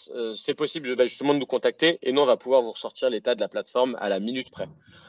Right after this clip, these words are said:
Euh, après, c'est pas quelque chose qu'on fait de manière, euh, extrêmement quotidienne parce que c'est pas censé, quelque chose qui est censé arriver très, très fréquemment.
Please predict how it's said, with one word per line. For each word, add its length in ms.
Euh, 1040
après, 340
c'est 100
pas 120
quelque 120
chose 160
qu'on 140
fait 120
de 60
manière, 280
euh, 100
extrêmement 340
quotidienne 460
parce 120
que 100
c'est 120
pas 160
censé, 240
quelque 160
chose 140
qui 80
est 20
censé 220
arriver 240
très, 360
très 160
fréquemment. 480